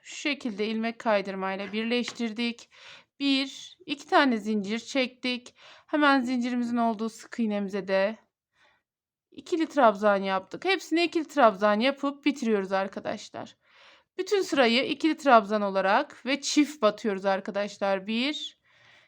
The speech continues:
iki. Toplamda on iki ta-, şey, pardon, on altı tane ikili trabzanımız olacak arkadaşlar.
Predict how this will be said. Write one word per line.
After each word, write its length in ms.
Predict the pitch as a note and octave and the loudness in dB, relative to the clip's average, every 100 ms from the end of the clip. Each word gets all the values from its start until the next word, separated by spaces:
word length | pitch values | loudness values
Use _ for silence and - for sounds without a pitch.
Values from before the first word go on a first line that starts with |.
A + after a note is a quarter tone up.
| _ | _
iki. 400 | - C#4+ A#3 - - _ _ - | -8 -6 -4 -6 -8 _ _ 0
Toplamda 580 | F4+ F4 D#4 B3 G#3+ F#3 | 2 4 4 4 4 2
on 140 | D4+ | 2
iki 200 | E4 - | 0 0
ta-, 320 | E4 D#4 C4 | 2 4 4
şey, 120 | G#3+ | -2
pardon, 380 | - C#4 A#3+ G#3+ | 0 4 4 4
on 160 | G#3 B3 | 2 4
altı 300 | G3+ - - | 4 2 0
tane 420 | D4+ C#4+ C#4+ D4 - _ _ - _ _ - | 2 2 2 -2 -6 _ _ -20 _ _ -8
ikili 340 | D#4+ D#4+ D4+ | -4 0 0
trabzanımız 680 | D#4 C4 G#3+ A3 G#3+ G3 G3+ | 4 2 4 0 0 -2 -4
olacak 420 | G3+ F#3 G#3+ A3 | -6 -6 -6 -2
arkadaşlar. 960 | G#3 G3+ G#3+ G#3 G#3 - A#3+ C4+ D4 | -2 -2 -4 -4 -4 -6 -4 -4 -6